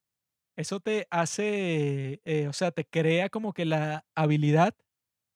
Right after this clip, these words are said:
de que tú mismo eres capaz de tener acceso a todos sus datos, weón. O sea, cualquier persona que a ti se te ocurra que tiene su dirección de correo electrónico, weón, a través de este programa, weón,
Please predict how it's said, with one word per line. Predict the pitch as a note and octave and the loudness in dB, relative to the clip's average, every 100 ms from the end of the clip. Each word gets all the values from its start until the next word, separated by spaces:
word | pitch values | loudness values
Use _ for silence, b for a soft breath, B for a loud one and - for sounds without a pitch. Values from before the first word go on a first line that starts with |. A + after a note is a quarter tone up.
| - | -14
de | D#3 E3 | -4 -4
que | - | -4
tú | D#3 F3+ | -6 -4
mismo | C4 G#3 F3+ - | -2 -2 -4 -2
eres | F3+ G3+ | -2 -2
capaz | G#3+ A3+ G#3 | -2 2 2
de | F#3+ F3 | 2 0
tener | F3 E3+ | -2 -2
acceso | G3+ - A3 G3 | -2 0 0 2
a | E3 | 0
todos | F#3+ G3 - | 2 0 0
sus | G3 | -2
datos, | D3 F3 - D3 | 0 -2 0 0
weón. | D#3 F#3+ | 0 0
O | |
sea, | E3+ E3 | -2 0
cualquier | D#3+ E3 | 0 -2
persona | E3+ F#3+ A#3 G3+ | -4 -6 -6 -4
que | E3 | -4
a | |
ti | D3+ | -4
se | E3 A3+ | -4 -4
te | G#3+ | -4
ocurra | E3+ B3 A#3 D#3 C3 _ _ _ _ - | -4 -2 -2 -2 -6 _ _ _ _ -8
que | |
tiene | E3 G3+ F3+ | -4 -4 -4
su | - E3 E3 D#3 C#3+ | -2 0 2 0 0
dirección | D3+ D3+ - D#3+ E3 | 0 0 0 -2 -2
de | G3+ | -4
correo | F#3 D#3+ F3 G#3+ | -2 0 0 0
electrónico, | G3 F#3+ - F3+ G#3 A#3 F#3 | -4 -4 -4 -4 -2 -4 -4
weón, | E3 F3 A3 B3+ _ _ _ _ | -2 -2 -6 -12 _ _ _ _
a | E3 E3+ | 2 4
través | F3 E3 F3 F3 | 6 6 6 2
de | |
este | G#3+ B3+ A#3 | 0 -2 -2
programa, | G3 F3+ A3+ B3 A3+ | 0 0 0 0 -2
weón, | A3+ B3+ C4 | -2 -4 -10